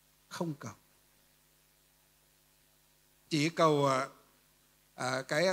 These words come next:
quả vị vô thượng Bồ Đề, cầu sinh ở Tây Phương, ở Cực Lạc mà thôi. Mà cầu sinh Tây Phương Cực Lạc tức là một đời thành, thành Phật.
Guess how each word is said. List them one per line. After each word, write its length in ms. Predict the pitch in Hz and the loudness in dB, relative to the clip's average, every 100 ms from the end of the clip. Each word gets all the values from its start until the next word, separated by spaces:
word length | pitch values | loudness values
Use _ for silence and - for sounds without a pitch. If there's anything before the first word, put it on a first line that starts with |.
| 185 | 0
quả 200 | 143 135 | 0 0
vị 140 | 160 143 | -2 -2
vô 200 | 180 214 | -2 0
thượng 340 | 190 160 151 160 | 0 -2 -2 -4
Bồ 220 | 139 131 | -2 0
Đề, 280 | 135 123 110 101 - _ | -2 -4 -6 -12 -20 _
cầu 320 | - 131 120 110 | -6 -4 -4 -2
sinh 320 | 175 185 180 | -2 -2 -4
ở 100 | 156 | -4
Tây 200 | 175 175 165 | -2 -2 -4
Phương, 200 | 190 170 | -6 -6
ở 120 | 147 | -8
Cực 280 | 143 120 - | -8 -12 -10
Lạc 200 | 120 101 - | -10 -10 -12
mà 140 | 120 104 | -14 -14
thôi. 220 | 135 - 127 - _ _ - - - | -12 -10 -12 -16 _ _ -14 -8 -6
Mà 80 | |
cầu 240 | 139 165 151 | 2 4 4
sinh 200 | 196 202 | 2 4
Tây 140 | 208 | 4
Phương 220 | 190 214 | 6 4
Cực 180 | 202 170 | 4 2
Lạc 220 | 165 151 180 | 4 4 2
tức 60 | |
là 120 | 220 190 | 0 0
một 220 | 185 180 | 0 2
đời 200 | 170 175 | 2 4
thành, 380 | 170 175 214 202 - - - - - - _ _ - | 6 4 4 -2 -6 -12 -18 -20 -20 -20 _ _ -10
thành 220 | 120 107 | -4 -4
Phật. 220 | 98 120 | 2 0